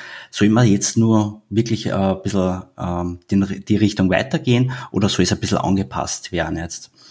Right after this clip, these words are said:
Und darum ist die Frage auch sehr, sehr, ähm, schwer jetzt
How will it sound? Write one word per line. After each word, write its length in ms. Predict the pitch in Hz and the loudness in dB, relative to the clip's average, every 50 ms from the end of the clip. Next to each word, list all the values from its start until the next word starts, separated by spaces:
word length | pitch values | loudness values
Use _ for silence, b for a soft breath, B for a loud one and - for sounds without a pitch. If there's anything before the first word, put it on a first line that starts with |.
| B B B B B B | B B B B B B
Und 380 | - 95 95 90 87 - - | -2 -2 0 0 -2 -2 -2
darum 220 | 85 82 82 92 104 | 0 2 4 4 4
ist 180 | 98 - - | 2 2 0
die 80 | - 95 | 0 0
Frage 340 | - - 82 80 92 95 90 | 0 0 -2 0 0 0 0
auch 60 | 92 | 0
sehr, 380 | - - 85 85 92 90 - _ | 0 0 0 0 0 -2 -6 _
sehr, 440 | - - 95 90 90 90 90 87 - _ _ _ _ _ _ _ _ _ _ _ _ _ _ - | -6 -2 0 2 2 0 0 -4 -10 _ _ _ _ _ _ _ _ _ _ _ _ _ _ -4
ähm, 400 | - 95 92 90 90 90 85 87 - - | -2 -2 0 0 -2 -4 -6 -8 -10 -10
schwer 360 | - - - 90 87 87 107 | -6 -2 0 0 2 2 2
jetzt 760 | 110 107 - - - - - - - - - - - - - | 2 0 -2 -4 -4 -4 -4 -4 -6 -6 -8 -10 -10 -12 -16